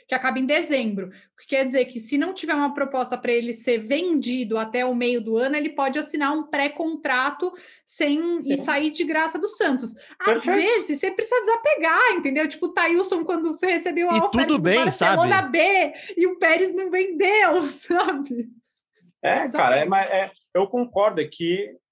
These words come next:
Speaker 2: é, é, é uma questão muito complexa, né? A base do Santos, por
Speaker 1: Sim.
Speaker 2: si só, é uma complexidade muito grande, assim, porque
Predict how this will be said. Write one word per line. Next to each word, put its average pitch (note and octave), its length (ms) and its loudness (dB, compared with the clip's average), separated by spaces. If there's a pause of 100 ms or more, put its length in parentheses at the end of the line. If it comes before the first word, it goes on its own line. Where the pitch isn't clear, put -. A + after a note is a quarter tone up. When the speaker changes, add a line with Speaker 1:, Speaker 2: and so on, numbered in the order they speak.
(380)
Speaker 2:
é, C#3+ 320 2 (160)
é, D3 240 0
é D#3+ 80 2
uma F3 200 0
questão F#3 340 -4
muito G3 200 -4
complexa, A3 640 0
né? D3+ 80 2
A - 60 2
base F3 340 0
do E3+ 120 -18
Santos, - 440 -6
por C4+ 100 -4
Speaker 1:
Sim. B3 100 0
Speaker 2:
si C#4 160 -4
só, E3 240 2
é - 20 4
uma G3 260 2
complexidade F3+ 720 0
muito G3+ 320 -2
grande, G#3 400 0
assim, C#3+ 300 -6
porque E3+ 440 -6